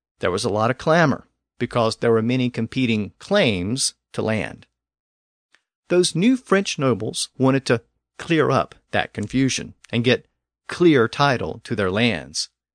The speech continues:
And guess what? The word clear comes from the same Indo-European root as claim and clamor and calendar. Remember that the common root word meant to shout.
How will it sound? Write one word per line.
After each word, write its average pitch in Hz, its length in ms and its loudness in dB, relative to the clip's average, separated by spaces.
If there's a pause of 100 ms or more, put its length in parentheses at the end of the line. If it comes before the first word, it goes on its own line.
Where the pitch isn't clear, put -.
(440)
And 165 140 -2
guess 220 240 -2
what? 123 280 0 (400)
The 147 100 -2
word 156 360 2
clear 123 600 0 (120)
comes 139 280 -4
from 135 160 -2
the 143 100 -2
same 160 380 -2
Indo-European 147 840 -2
root 113 320 -2
as 101 200 -2
claim 123 640 -2 (140)
and 85 220 -12
clamor 110 540 -2 (160)
and 98 200 -8
calendar. 92 540 -6 (1080)
Remember 214 320 4
that 190 140 4
the 165 80 0
common 175 360 0
root 196 200 2
word 107 240 2
meant 117 320 0
to - 80 -6
shout. - 560 0